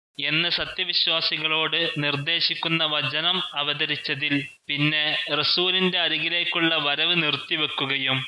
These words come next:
അവിടുന്ന് ആളെ അയച്ച് വിളിപ്പിക്കുകയും ചെയ്ത സ്വഹാബി ആര്? സാബിത്ത് ബിൻ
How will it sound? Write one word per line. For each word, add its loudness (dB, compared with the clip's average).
അവിടുന്ന് 0
ആളെ 2
അയച്ച് 2
വിളിപ്പിക്കുകയും 0
ചെയ്ത 0
സ്വഹാബി 0
ആര്? -2
സാബിത്ത് -2
ബിൻ -2